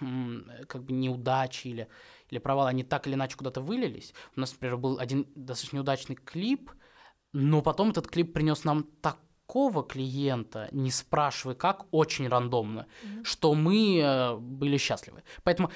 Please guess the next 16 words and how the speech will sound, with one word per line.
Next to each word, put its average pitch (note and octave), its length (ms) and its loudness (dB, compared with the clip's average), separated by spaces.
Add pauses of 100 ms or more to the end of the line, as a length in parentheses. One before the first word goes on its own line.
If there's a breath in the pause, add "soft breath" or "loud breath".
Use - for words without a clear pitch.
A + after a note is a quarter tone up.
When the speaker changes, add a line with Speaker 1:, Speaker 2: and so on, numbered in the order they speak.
(180 loud breath)
Speaker 1:
это F#3 240 -2
единственный, G3 360 4
наверное, F3 180 4
провал, A3 260 6
который G3 340 4
вот E3+ 280 0
остался. D#3 540 0
Вот, D3+ 200 -4
э, D#3+ 120 -8
что - 220 2
важно B3 380 4
про - 140 0
провалы, D#3+ 520 4 (300 loud breath)
не D3+ 160 4
оставлять D3 640 0
их. - 200 -20